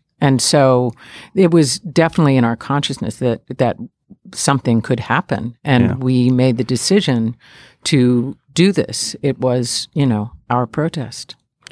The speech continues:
Speaker 2: And, and, and I think it, it did. I mean, you know, the, the, the, when, when people were so upset and saying, "Oh, they're advocating killing Trump because, because they don't understand the play or they don't know the
Speaker 1: Mm-hmm.
Speaker 2: play."
Speaker 1: Mm-hmm.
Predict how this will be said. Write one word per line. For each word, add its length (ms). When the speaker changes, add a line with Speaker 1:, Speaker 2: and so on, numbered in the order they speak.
Speaker 2:
And, 180
and, 300
and 140
I 80
think 240
it, 180
it 120
did. 180
I 60
mean, 140
you 100
know, 100
the, 200
the, 240
the, 200
when, 440
when 140
people 260
were 120
so 200
upset 280
and 180
saying, 240
"Oh, 80
they're 180
advocating 760
killing 260
Trump 260
because, 380
because 280
they 80
don't 180
understand 340
the 60
play 160
or 60
they 80
don't 160
know 80
the 80
Speaker 1:
Mm-hmm. 60
Speaker 2:
play." 180
Speaker 1:
Mm-hmm. 180